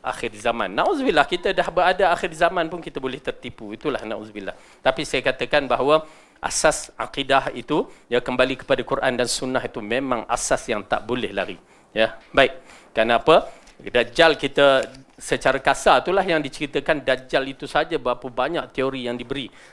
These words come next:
Sedangkan hadis jelas, ya, hadis jelas dan qaul ulama, eh, tiga kurun terbaik tak lari daripada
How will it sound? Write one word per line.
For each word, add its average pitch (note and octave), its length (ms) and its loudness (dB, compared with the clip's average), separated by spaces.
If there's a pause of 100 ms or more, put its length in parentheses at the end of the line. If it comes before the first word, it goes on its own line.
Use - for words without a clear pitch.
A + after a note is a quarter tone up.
Sedangkan A#2+ 480 0
hadis C3 640 -6
jelas, C3 480 0 (320)
ya, A#2 240 2 (160)
hadis A#2 480 -2
jelas B2+ 400 2
dan A#2+ 160 -2
qaul C3+ 320 0
ulama, C3 560 2 (160)
eh, C3 160 2
tiga C3 320 -4
kurun D3 240 0
terbaik C3 480 2
tak G#2+ 160 0
lari D3+ 320 2
daripada A#2+ 480 2